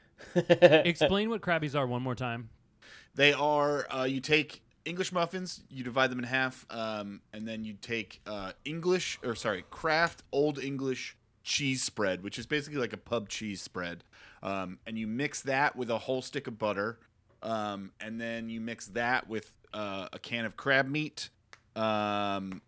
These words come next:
Speaker 3: garlic, uh, salt, and what's something else? Oh, and one teaspoon, one tablespoon of minced onion, um, and you spread that all on the, uh, English muffins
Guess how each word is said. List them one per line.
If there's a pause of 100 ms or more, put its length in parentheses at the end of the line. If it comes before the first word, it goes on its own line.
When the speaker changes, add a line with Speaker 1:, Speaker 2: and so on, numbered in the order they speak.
(120)
Speaker 3:
garlic, (1080)
uh,
salt,
and
what's
something
else? (1160)
Oh,
and
one
teaspoon,
one
tablespoon
of
minced
onion, (480)
um, (800)
and
you
spread
that
all
on
the,
uh,
English
muffins